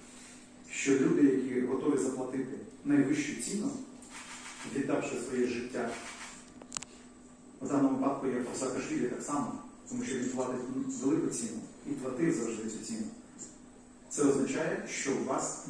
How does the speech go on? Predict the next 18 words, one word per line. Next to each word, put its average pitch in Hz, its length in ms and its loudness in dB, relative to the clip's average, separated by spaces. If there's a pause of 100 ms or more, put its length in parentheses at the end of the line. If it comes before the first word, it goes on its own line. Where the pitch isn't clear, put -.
є 127 80 2
великі 127 560 0 (220)
перспективи, 143 680 0 (160)
велике 120 300 2
серце - 440 -2 (340)
і 147 60 0
велике 120 340 2
майбутнє. - 480 -4 (380)
У - 40 -8
Грузії, 180 460 0 (200)
у - 40 -8
України - 500 0 (140)
майбутнє 127 420 -4
є. 110 180 0 (300)
У 117 40 -2
інших, 135 380 2 (1500)
на - 80 -2
бувшому - 400 -2